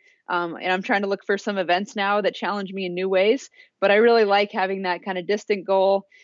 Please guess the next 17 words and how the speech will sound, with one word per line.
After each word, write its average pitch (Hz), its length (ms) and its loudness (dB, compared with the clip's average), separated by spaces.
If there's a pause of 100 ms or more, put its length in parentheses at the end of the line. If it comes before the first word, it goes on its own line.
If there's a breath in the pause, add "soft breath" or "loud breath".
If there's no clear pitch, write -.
(120 soft breath)
you 190 80 -6
know, 180 140 0
and 185 100 -2
I 165 60 0
work 208 240 2
up 208 160 0
toward 208 320 2
it. 185 40 2
I 160 80 0
feel 202 200 -2
myself 208 400 -2
getting 208 200 0
a - 20 -4
little 202 140 -2
bit 202 120 -6
stronger. 208 600 -2 (400 soft breath)
Um, 170 400 -6